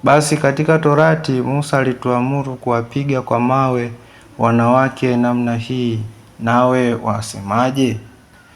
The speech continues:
Nao wakasema neno hilo wakimjaribu, ili wapate sababu ya kumshtaki. Lakini Yesu akainama, akaandika kwa kidole chake katika nchi.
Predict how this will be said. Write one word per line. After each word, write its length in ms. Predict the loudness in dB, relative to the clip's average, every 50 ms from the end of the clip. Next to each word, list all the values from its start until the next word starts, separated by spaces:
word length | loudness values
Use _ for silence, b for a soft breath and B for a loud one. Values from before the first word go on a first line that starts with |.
| b b b b b _ _ _ -10
Nao 380 | -2 2 4 6 6 6 6 6
wakasema 680 | 4 4 2 2 0 0 2 2 2 4 4 4 4 4
neno 280 | 2 2 2 0 -2
hilo 440 | -4 -4 -4 -2 -2 0 0 0 0
wakimjaribu, 1000 | 0 -2 -4 -6 -8 -8 -6 -4 -4 -2 -2 -2 0 0 -2 -2 -2 -4 -8 -10 -12 -16 -20 b b b b b b b b -4
ili 280 | 0 2 2 4 4
wapate 520 | 4 4 4 4 2 0 0 0 -2 -6 -6
sababu 520 | -4 -4 -4 0 0 0 0 0 0 -2
ya 100 | -4 -4
kumshtaki. 840 | -4 -6 -6 -6 -6 -6 -8 -8 -4 -2 0 0 0 -2 -6 -8 -10 -10 -10 -12 -16 -20 -20 -20 _ _ _ _ -20 B B B B B B B B B B 0
Lakini 360 | 0 2 4 4 4 6 6
Yesu 340 | 6 6 4 4 4 4 2
akainama, 680 | 4 4 2 2 4 4 4 4 4 4 4 4 4 2
akaandika 640 | 2 2 2 2 4 4 2 2 0 0 -2 -2 -4
kwa 160 | -4 -4 -6
kidole 420 | -6 -4 -2 0 2 2 2 0
chake 380 | 0 0 0 -2 -2 -2 -4 -6
katika 460 | -6 -6 -6 -6 -8 -10 -6 -4 -2
nchi. 400 | -2 -2 -4 -6 -8 -10 -12 -12